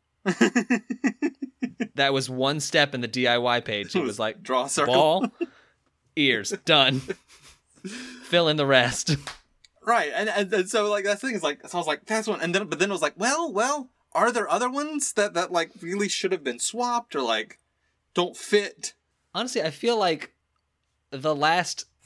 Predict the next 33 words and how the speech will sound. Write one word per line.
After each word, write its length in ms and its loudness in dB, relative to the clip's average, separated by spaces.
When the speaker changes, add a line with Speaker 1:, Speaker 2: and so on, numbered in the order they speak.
Speaker 2:
f-, 420 -14
six 400 -2
generations 680 0
of 100 0
Pokemon 640 -4
ha-, 200 -2
should 220 2
all 160 8
have 120 0
been 140 -2
Digimon. 380 -2
They 100 0
just 160 -2
got 260 2
really 300 -2
angular 460 -2
as 260 -2
they 160 -2
went 300 -6
on. 300 -4
Speaker 1:
And, 160 0
and 160 -2
that's, 400 -4
okay, 200 -2
to, 200 -2
to 160 -4
me, 140 0
that's 260 0
okay. 240 -2
So 140 0
there's 220 0
definitely 600 0
a 420 -2